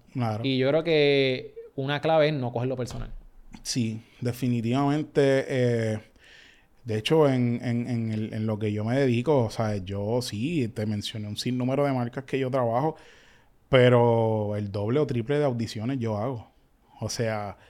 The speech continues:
Speaker 1: yo hago castings probablemente dos, tres veces a la semana y a veces pueden pasar dos semanas, tres semanas, hasta un mes que yo no cojo un cliente nuevo, sino que son clientes ya recurrentes. Eh, yo siempre como meta me gustaría, aunque sea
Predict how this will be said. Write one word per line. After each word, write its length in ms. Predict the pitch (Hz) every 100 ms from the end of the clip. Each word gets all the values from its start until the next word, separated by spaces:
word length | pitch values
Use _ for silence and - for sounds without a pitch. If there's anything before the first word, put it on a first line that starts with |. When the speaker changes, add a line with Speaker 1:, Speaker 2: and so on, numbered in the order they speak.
| - - - -
Speaker 1:
yo 120 | 101
hago 180 | 113 123
castings 720 | 117 120 - 127 123 120 -
probablemente 760 | - 113 107 104 113 117 110
dos, 280 | 110 117 139
tres 200 | - 120
veces 260 | 107 104 120
a 60 | 120
la 100 | 110
semana 640 | 120 110 120 139 139 123
y 80 | 113
a 80 | 104
veces 280 | 104 - 113 113 - _ - _
pueden 220 | - 117 110
pasar 360 | 123 - 120
dos 160 | 120 120
semanas, 460 | 147 123 131 143
tres 180 | 127 123
semanas, 380 | 135 127 123 131
hasta 140 | 127
un 120 | 120 113
mes 120 | 123
que 180 | 139 123
yo 100 | 117
no 100 | 117
cojo 200 | 117 120
un 100 | 117
cliente 460 | 117 113 110 110
nuevo, 400 | 98 113 147 117 - - _ _ -
sino 300 | - 104 110
que 80 | 110
son 160 | 120 110
clientes 480 | 113 110 107 110
ya 140 | 101 101
recurrentes. 760 | 107 101 95 107 147 - 98 _ _ _ _ _ _ -
Eh, 300 | 113 104 98
yo 100 | 98
siempre 380 | - 113 127 120
como 220 | 120 117
meta 240 | 113 113
me 80 | 123
gustaría, 420 | 117 - 110 107
aunque 240 | 113 113 117
sea 440 | - 123 113 107